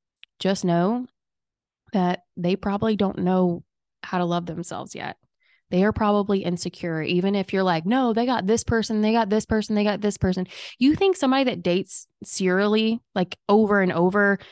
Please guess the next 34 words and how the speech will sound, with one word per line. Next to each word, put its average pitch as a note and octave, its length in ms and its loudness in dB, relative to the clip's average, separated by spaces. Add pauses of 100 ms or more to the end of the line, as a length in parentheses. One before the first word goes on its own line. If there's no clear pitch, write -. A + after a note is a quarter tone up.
has G#3 200 0
a G3+ 40 2
new F#3+ 220 6
girl F#3+ 200 2
every F#3 200 0
day, F3 120 2
you G#3 160 2
think A#3+ 280 -2
that D4+ 160 -4
they G#3+ 140 0
love F3+ 260 -2
themselves? D4 720 -2 (960)
I G3 40 0
don't G3+ 80 2
know G#3 80 4
about F3+ 220 0
that. C#3+ 240 -4 (640)
To G#3+ 160 0
me, A3 680 2
that G3+ 160 -4
sounds A3+ 240 0
like G3 160 0
there's G3 240 0
some, G#3+ 240 -2
like, F3+ 280 -4 (320)
that G3+ 340 0
sounds G#3 440 0
to A3+ 180 0
me F#3+ 280 2
like F3 180 -2
someone G3 420 -2
who F#3 220 2
is F3 120 0
afraid F3+ 680 0